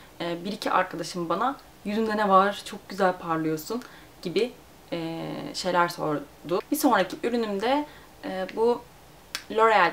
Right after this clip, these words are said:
Paris'in Le Blush, Le Blush, <laughs> Le Blush isimli allıkları. E, küçük,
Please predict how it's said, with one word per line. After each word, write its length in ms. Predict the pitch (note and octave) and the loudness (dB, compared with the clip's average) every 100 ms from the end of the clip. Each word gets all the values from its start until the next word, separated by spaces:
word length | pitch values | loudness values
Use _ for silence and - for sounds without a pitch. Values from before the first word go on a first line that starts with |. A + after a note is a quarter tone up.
| - | 0
Paris'in 540 | A#3 A3+ A3 - A#3 B3 - - | -2 -2 -2 -6 0 0 0 -8
Le 220 | C#4 G#3 | -4 -2
Blush, 560 | G#3 G3 G3 - - - - | 2 2 2 -4 -6 -10 -8
Le 280 | F#3+ G3 F#3+ | 0 2 4
Blush, 500 | G3+ - - - - - | 2 2 0 -4 -8 -16
<laughs> 160 | - - | -10 -8
Le 60 | G#3 - - - - | -6 -8 -12 -8 -6
Blush 420 | B3+ B3+ - - | -4 -4 -6 -12
isimli 380 | E3+ F3 F3 - - - - - - | -6 -4 -4 -8 -12 -12 -12 -4 2
allıkları. 560 | B3+ A3+ F3+ F#3+ C4+ D4+ - - - - - | 4 4 4 4 4 -2 -12 -20 -20 -18 -12
E, 480 | F#3 F#3 F3+ F3 E3+ - - | -8 -6 -6 -6 -8 -14 -14
küçük, 640 | - - - E4 - - | -12 -4 -2 -2 -6 -12